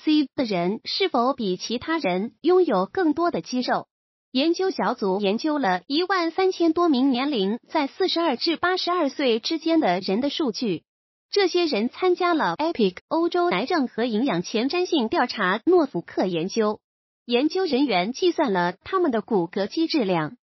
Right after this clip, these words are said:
并分析了他们七天的饮食日记中维生素 C 的摄入量。此外，还检查了他们血液中维生素 C 的含量。来自东安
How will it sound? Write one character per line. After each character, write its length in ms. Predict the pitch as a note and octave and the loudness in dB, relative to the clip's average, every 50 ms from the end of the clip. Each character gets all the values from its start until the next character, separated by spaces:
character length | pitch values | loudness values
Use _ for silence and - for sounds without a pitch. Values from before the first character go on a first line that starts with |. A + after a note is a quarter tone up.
| _ _ _ _ _ _ _ - | _ _ _ _ _ _ _ -2
并 200 | - - D#4+ C#4+ | 0 2 2 2
分 260 | - - F#4 F4+ F4+ | 2 2 4 4 2
析 220 | - - C4 F#3+ | 2 0 -2 -2
了 180 | E3+ E3+ F3 F3+ | 0 0 -2 -2
他 260 | - - - - F#4 | -4 -8 -6 -2 0
们 160 | F4+ E4+ C#4 | 2 2 2
七 200 | - - - F4+ | 0 -2 -2 -4
天 200 | F4 - F4 F4+ | -2 0 0 0
的 80 | D#4+ C#4 | 0 0
饮 220 | A3+ F#3+ F3 E3 | 0 -2 -4 -4
食 200 | E3+ - - G3 | -4 -4 -2 -2
日 280 | A3 B3 - E4 D#4 A#3 | -2 -2 0 0 -2 0
记 160 | - C4+ F#3+ | 0 0 -2
中 300 | F#3 A#3 A3+ A3+ A#3+ A#3+ - _ | 0 0 -2 -2 -4 -6 -8 _
维 200 | - G#3 A3 C#4+ | -6 -4 -4 -4
生 220 | C#4 - F#4 F#4 | -2 -2 -2 -2
素 260 | F#4 - D#4 A#3+ G3+ - - | -2 -2 -2 -2 -2 -2 -2
C 240 | - D#4 D4+ D4+ C4 - - | 0 2 2 2 2 0 -2
的 120 | - A#3 | -2 -2
摄 180 | - - D#4+ C4+ | 0 0 -2 -2
入 200 | B3 C4 A#3 G#3 | 0 -2 -2 -2
量。 300 | C4+ C4 G3 - - - _ _ _ _ _ _ _ _ _ _ | 0 0 -2 -2 -6 -12 _ _ _ _ _ _ _ _ _ _
此 180 | - - - | -6 -2 -2
外， 300 | B3+ C#4+ E4 D4 B3+ B3+ | 0 2 2 2 2 0
还 220 | C4 - C4+ D4 D#4+ | -2 0 0 0 0
检 220 | - B3+ G3 G#3 | 0 0 -2 -2
查 200 | G3 - G3+ F3+ | -2 -2 -2 0
了 200 | G#3 G3+ F#3 F#3+ - - | 2 2 0 0 -2 -4
他 160 | - - F#4 | -2 0 2
们 240 | E4+ E4 C4+ B3 C4 | 2 2 2 0 0
血 200 | - - F#4+ F4 | -2 -2 -2 -2
液 180 | C#4+ B3 F#3+ | -2 -2 -4
中 300 | F3+ - A3+ A3 A#3 B3 - | -2 -2 -2 -2 -2 -4 -6
维 200 | - A3 G#3 C4 | -6 -6 -4 -4
生 240 | C#4 - F#4+ F#4+ F#4 | -4 -2 -2 -4 -4
素 240 | - E4 C4 G3+ G#3 - | -2 -2 -2 -2 -4 -2
C 260 | - D#4+ D4+ D4+ C4+ - - | 0 2 2 2 2 0 -4
的 100 | - C4+ | -8 -6
含 220 | - F#3 D#3 D#3 | -6 -4 -4 -4
量。 260 | F3 G#3 G3 E3 - - _ _ _ _ _ _ _ _ _ | -2 -2 -2 -4 -4 -8 _ _ _ _ _ _ _ _ _
来 220 | - A#3 A#3 D4 | -4 -2 0 0
自 180 | D#4 - F#4+ E4 | -2 -2 -4 -4
东 200 | - - F4 F4 | 0 2 2 2
安 280 | - D4+ D#4 D#4 D#4 | 2 2 0 0 0